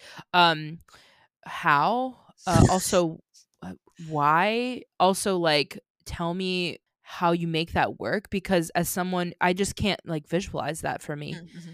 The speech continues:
Speaker 1: And, like, I love that for you guys, like, how organized. <laughs> That's really cool, but, like, how?
Speaker 2: Mm-hmm.
Speaker 1: Yeah.
Speaker 2: Yeah.
Speaker 1: Anyways,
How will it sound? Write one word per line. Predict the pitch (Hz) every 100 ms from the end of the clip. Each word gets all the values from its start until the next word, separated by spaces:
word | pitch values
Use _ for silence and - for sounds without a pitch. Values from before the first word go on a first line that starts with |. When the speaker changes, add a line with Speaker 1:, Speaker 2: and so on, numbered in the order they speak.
| 156
Speaker 1:
And, | 180 185
like, | 175 160
I | 170
love | 170 175 233
that | 156 80 - _
for | - -
you | 170 151 208
guys, | 90 131 165
like, | 160 151
how | 190 196
organized. | 175 196 170 143 147 175 -
<laughs> |
That's | 147 202 170 - 175 _
really | 180 180
cool, | 170 190 175
but, | 160 175
like, | 160 151 - - - - -
how? | - 170 175 190 139 64 170 - - - - 190
Speaker 2:
Mm-hmm. | 175 160 _ _ _ _ _
Speaker 1:
Yeah. | - 160 147
Speaker 2:
Yeah. | 190 - - _ _ _ _ _ _ -
Speaker 1:
Anyways, | 175 156 131 - 180 -